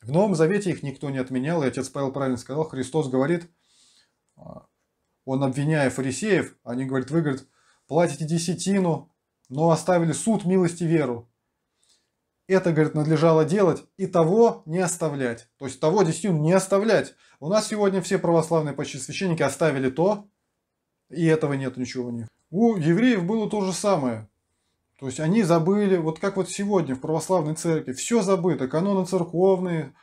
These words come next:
отступление от Слова Божия полное. И люди ходят в храмы, и они думают, что всё нормально, я же исповедуюсь, причащаюсь, всё, и священники всё знают.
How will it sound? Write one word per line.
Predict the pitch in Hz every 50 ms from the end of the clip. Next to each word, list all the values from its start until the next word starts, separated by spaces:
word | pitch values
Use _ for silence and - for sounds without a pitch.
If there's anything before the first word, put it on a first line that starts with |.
| _ _ _
отступление | - 147 - - 196 160 180 190 208 196 185 175
от | 170
Слова | 170 - 185 185 175 170
Божия | 156 160 185 185 170 170 175 156
полное. | 165 - 180 175 170 165 156 147 139 127 120 - _ _ _ _ _ _ _ _ _ _ _ _ _ _ _ _ _ _ -
И | 170
люди | 180 226 254 233 190 175
ходят | 170 - 247 233 196 190 -
в | -
храмы, | - 160 165 190 220 226 214 190 170 160
и | 170
они | 180 214 233
думают, | 196 220 208 208 202
что | - - -
всё | - - 214
нормально, | 202 196 202 208 202 196 180 147
я | 139 139 135
же | 135 139
исповедуюсь, | 131 - 156 160 208 220 185 185 165 -
причащаюсь, | 151 147 - 160 135 - - 185 175 160 165
всё, | - - 196
и | 185 143
священники | - 147 147 - 208 208 190 180 170 165
всё | - - - 147 135
знают. | 123 139 139 135 123 120 113